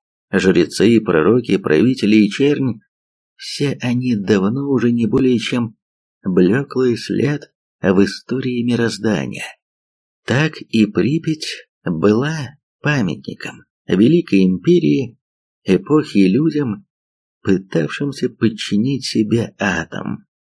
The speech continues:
силу, впоследствии вырвавшуюся из-под их контроля. Этот мёртвый город, чудовищный в своей реальности,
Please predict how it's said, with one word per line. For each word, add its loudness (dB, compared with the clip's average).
силу, -2
впоследствии 2
вырвавшуюся -2
из-под -2
их -4
контроля. -4
Этот 0
мёртвый -2
город, -4
чудовищный -2
в -8
своей 0
реальности, -2